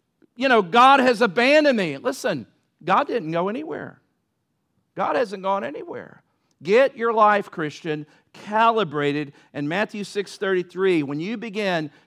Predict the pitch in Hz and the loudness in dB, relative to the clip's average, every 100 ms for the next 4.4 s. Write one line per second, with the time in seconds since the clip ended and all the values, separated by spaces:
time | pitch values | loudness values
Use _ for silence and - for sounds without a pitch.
0 | - 160 - 208 202 196 - 185 175 131 | -12 -10 -8 -6 -6 -8 -4 0 0 -2
1 | - 165 202 247 226 226 220 - 190 196 | -2 4 6 6 2 -6 -10 -8 -8 -8
2 | 202 190 208 180 139 _ _ _ 160 185 | -10 -6 -2 -2 -2 _ _ _ -4 0
3 | 226 262 277 269 - 240 233 226 214 196 | 4 4 4 0 -6 0 6 6 6 6
4 | 135 127 139 | 4 0 -4